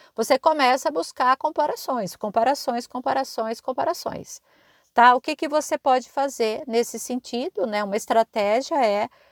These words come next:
você vai postar alguma coisa sabe?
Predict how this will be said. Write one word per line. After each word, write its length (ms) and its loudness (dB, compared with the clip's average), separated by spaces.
você 560 6
vai 340 4
postar 560 4
alguma 400 -2
coisa 680 0
sabe? 560 6